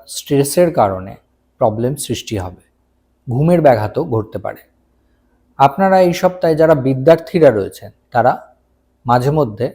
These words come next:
মানসিক চঞ্চলতা আসতে দেখবেন। প্রেমজ সম্পর্কের দিক থেকে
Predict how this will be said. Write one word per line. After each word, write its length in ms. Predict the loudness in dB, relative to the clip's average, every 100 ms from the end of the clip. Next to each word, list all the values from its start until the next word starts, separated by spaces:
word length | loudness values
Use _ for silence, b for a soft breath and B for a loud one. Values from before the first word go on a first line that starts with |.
| _ -4
মানসিক 380 | -4 -2 -8 -12
চঞ্চলতা 560 | -8 -8 -4 -6 0 0
আসতে 280 | 0 -2 -10 -10
দেখবেন। 320 | -14 _ -20 _ _ _ _ _ _ _
প্রেমজ 280 | 0 2 0 0 0
সম্পর্কের 580 | -2 2 2 2 -2 0
দিক 140 | -4 -4
থেকে 220 | -6 -4